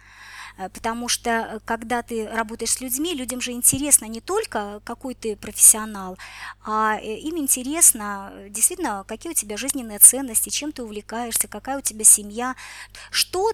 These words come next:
ты собой представляешь как личность, э, не только в сфере профессионализма, но и в, в жизни. И, э, вначале, вы знаете, вот именно эти вещи срабатывали при, при, э, наборе студентов.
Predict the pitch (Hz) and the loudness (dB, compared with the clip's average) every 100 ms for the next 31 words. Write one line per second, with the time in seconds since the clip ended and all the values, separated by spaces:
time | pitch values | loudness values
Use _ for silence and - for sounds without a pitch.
0 | - 320 370 - 240 294 269 240 240 226 | 0 4 8 8 6 -2 2 2 4 0
1 | 254 262 262 - 254 - 262 202 - 175 | -2 0 0 0 -2 0 0 2 0 2
2 | 180 - - 190 196 214 - 370 403 - | 4 6 4 -2 -10 -10 -4 -4 -2 -2
3 | 214 - - - 202 - - 226 220 - | -2 -4 -12 -14 -6 -4 -4 6 8 8
4 | 302 247 - 208 - - 214 214 202 190 | 6 0 -4 0 4 4 2 -4 -2 -2
5 | 196 233 320 262 262 285 226 220 214 214 | -2 -6 -6 -4 -6 -6 -8 -10 -6 -4
6 | 262 220 190 175 190 - - - - - | 0 4 2 0 -12 -14 -14 -14 -14 -14
7 | - - 330 349 370 349 - - - 269 | -16 -4 2 4 4 0 -14 -18 -8 -4
8 | 269 302 339 370 494 571 523 277 240 247 | -2 2 4 6 6 8 8 8 4 4
9 | 294 370 440 - 262 247 214 233 285 - | 4 4 6 6 8 4 -2 -6 -8 -8
10 | - 359 392 370 359 - 381 466 - 330 | -8 -6 -2 4 4 4 2 6 6 4
11 | 349 370 - 339 - 359 330 320 - 202 | 2 4 6 8 8 8 8 8 6 -2
12 | 202 202 233 233 240 220 226 233 247 226 | -6 -6 -8 -10 -8 -6 -4 -4 -4 -4
13 | 214 208 - 226 208 208 190 190 190 | 0 0 0 -2 -2 -2 -10 -12 -12